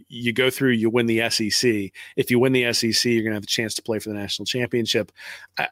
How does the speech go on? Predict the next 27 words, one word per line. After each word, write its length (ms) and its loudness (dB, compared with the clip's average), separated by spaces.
I 80 0
don't 300 -2
know 80 2
if 80 -2
that's 180 2
gonna 140 0
be 100 2
true 380 4
in 180 -4
this 220 0
weird 420 0
year 420 2
if 160 -2
you 80 0
happen 300 -2
to 80 -2
drop 260 0
a 40 -2
game 240 -2
to 80 -6
Kentucky 520 -2
or 100 0
Tennessee 420 -2
or 100 -2
L 160 -2
S 160 0
U 260 2